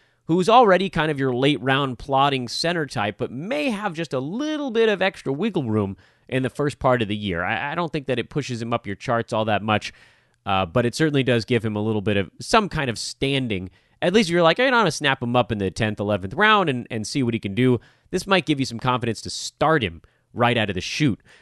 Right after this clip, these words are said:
We also heard from Sixers Media Day that they'd like to get Joel Embiid on the floor for as many games as possible, but scale back the minutes that he's on the floor in each game. 'Cause, 'cause last year,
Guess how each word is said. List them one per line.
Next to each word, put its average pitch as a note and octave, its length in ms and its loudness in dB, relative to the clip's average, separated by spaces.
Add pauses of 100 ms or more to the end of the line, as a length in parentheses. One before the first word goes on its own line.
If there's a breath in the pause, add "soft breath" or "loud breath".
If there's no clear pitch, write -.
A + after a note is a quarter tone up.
(220 soft breath)
We D#3+ 120 6
also F#3 240 6
heard G3+ 260 4
from C#3+ 320 2
Sixers G3 720 -2
Media B2 340 0
Day A2 280 0
that A#2 160 -2
they'd A#2 160 -4
like C3+ 260 -2
to F3+ 120 -10
get C3+ 200 -2
Joel C3+ 300 0
Embiid C3 360 0
on A#2+ 120 -2
the A2+ 80 -4
floor B2+ 400 0
for A2+ 180 -2
as A2 100 0
many C3 320 -2
games D#3 680 -2
as - 240 -4
possible, F2+ 640 -4 (260 soft breath)
but B2 160 -4
scale E3+ 500 0
back D3 380 0
the B2+ 80 0
minutes D3+ 760 -2
that B2 200 0
he's B2+ 220 -4
on A#2 180 0
the A2 60 -2
floor F3 640 2 (140)
in B2 160 0
each G#2 260 -6
game. E2 320 -2
'Cause, F2+ 220 -8
'cause G2+ 160 -2
last D3 320 2
year, G#3+ 260 2